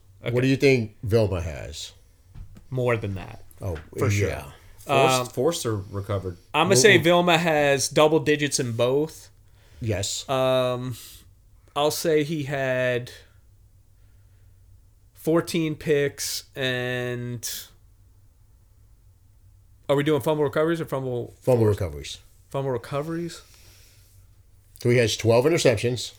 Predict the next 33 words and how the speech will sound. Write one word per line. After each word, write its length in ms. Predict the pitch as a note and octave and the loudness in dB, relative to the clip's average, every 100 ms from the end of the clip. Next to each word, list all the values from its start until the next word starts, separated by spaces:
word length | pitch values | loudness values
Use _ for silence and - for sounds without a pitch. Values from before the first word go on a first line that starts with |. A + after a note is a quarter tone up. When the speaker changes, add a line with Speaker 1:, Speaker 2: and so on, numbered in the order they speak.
| - | -10
Speaker 1:
Okay, 260 | B2 A2+ A2 | -6 -4 -4
I 40 | |
said 200 | A2 A#2+ | -6 -10
fourteen. 460 | - B2 - A#2+ A#2 - | -10 -10 -10 -10 -10 -4
I'ma 160 | C#3 D#3+ | -2 0
say, 400 | - C#3+ C3+ C3 | 2 4 4 2
uh, 460 | B2+ B2 B2 A#2+ | 2 0 0 -2
I'ma 100 | D3 | -4
say 140 | D3+ D3 | 0 0
the 60 | |
same 200 | C3+ B2+ | 0 -2
thing, 160 | A#2+ A#2 | -2 -6
fourteen 500 | - C3 - B2+ A2+ | -4 -6 -6 -6 -4
fumble 280 | A#2+ A2 G#2+ | -4 -4 -6
recovery. 400 | G#2+ - - - _ _ _ - | -8 -10 -12 -16 _ _ _ -6
Speaker 2:
Ten 260 | - C#3 A#2 | 4 4 6
fumble 240 | F#2+ F#2 | 2 2
recoveries. 480 | E2 D#2 C2+ - - - - _ - | -4 -6 -10 -12 -14 -20 -20 _ -16
Speaker 1:
Okay, 260 | B2 G#2 G2+ | -14 -14 -12
so 120 | - | -2
I 120 | B2+ B2+ | 0 0
oversold 400 | A#2 G#2+ G#2 G#2 | -2 -6 -8 -10
him 60 | |
a 40 | - | -2
little 20 | |
Speaker 2:
So 100 | B2+ | 4
he 80 | B2+ | 6
had 160 | B2+ | 6
eleven 680 | A#2 A2 A#2 B2+ D3+ F3 F#3 - - | 6 4 6 6 6 4 0 -12 -4
forced 320 | D3 E3 - | 0 2 0
fumbles. 520 | G#2 F2 D#2+ B2 - - - - - - | -2 -2 -4 -6 -10 -18 -20 -20 -20 -12
Speaker 1:
Yeah. 140 | - - - - D4 | -12 -14 -20 -20 -6
Speaker 2:
And 920 | G#2+ G2+ G2+ G2 F#2+ F#2 F#2 F#2+ G2 | -2 0 2 2 2 0 -2 -2 -4